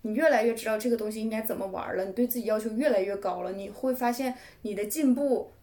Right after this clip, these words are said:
我们的进步有点赶不上我们的那个认知了，因为我们看了很多很好的即兴，所以我们没有，我们还是在进步，只不过我们进步是慢慢的。但是如果你的意识、你的对这个喜剧的认知超前了，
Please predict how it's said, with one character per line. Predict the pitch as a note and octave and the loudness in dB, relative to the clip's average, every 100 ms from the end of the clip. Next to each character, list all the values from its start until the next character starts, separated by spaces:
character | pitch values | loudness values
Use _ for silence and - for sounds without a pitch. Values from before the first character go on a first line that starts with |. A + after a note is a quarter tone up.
| - | -4
我 | A3+ | -2
们 | F#3+ F3+ | -2 2
的 | A#3+ | 2
进 | C4+ C#4+ | 4 0
步 | B3 B3 | 2 0
有 | A3+ | 2
点 | B3 | 2
赶 | B3 F#3+ F#3+ | 2 -2 -2
不 | G3 | -4
上 | G#3+ D4+ B3 | 0 2 2
我 | G3 | 0
们 | E3+ E3+ | -2 -4
的 | G3 | -2
那 | G#3+ G3+ | -2 -4
个 | F#3 | -4
认 | G3 C4 A#3 | 0 4 2
知 | A3 | 2
了， | F#3 | 0
因 | F#3+ | 2
为 | C#4 | 2
我 | |
们 | A3+ | 2
看 | - C#4+ | 0 0
了 | |
很 | A#3+ D#3+ - | 0 -2 -2
多 | G#3 | 0
很 | A#3 F#3 | 0 -4
好 | G#3+ B3+ - | -4 -4 -2
的 | A#3+ | -4
即 | - | -6
兴， | - - B3 - - - | -12 -10 -12 -14 -18 -8
所 | - | 0
以 | C4 | 2
我 | A#3+ | 2
们 | F3+ F#3+ | 0 2
没 | B3 | 2
有， | C4 | 2
我 | G3 | 0
们 | G#3 | -2
还 | A#3 A#3 | -2 0
是 | |
在 | C#4 | 2
进 | A3+ G3+ | 2 -2
步， | F#3 | -6
只 | F#3 | -4
不 | F#3 | 2
过 | A#3+ | 4
我 | A3+ F#3+ | 4 2
们 | F3 | -2
进 | G3 A#3 | -2 -2
步 | |
是 | A3+ | -2
慢 | A3+ A3+ | -2 0
慢 | A3+ A#3+ G3 | 0 -2 -4
的。 | - - - - | -10 -16 -20 0
但 | C#4+ | 2
是 | C#4+ | 4
如 | C#4 A#3+ | 2 2
果 | C4+ | 2
你 | A3+ | 2
的 | F#3+ - - - | 0 -4 -16 -16
意 | - D4 A#3+ | -2 2 2
识、 | - F#3 | 0 -4
你 | F3+ | -4
的 | F#3 G3+ | -4 -4
对 | A#3+ C4 | -4 -2
这 | B3+ | 4
个 | B3 | 4
喜 | B3 F#3 | 4 -4
剧 | A3+ | 2
的 | G#3+ | 2
认 | A#3+ D4 A#3+ | 4 4 4
知 | A3 | 2
超 | G#3+ - B3 | -8 2 2
前 | C4 G3+ | 2 -2
了， | F3 | -2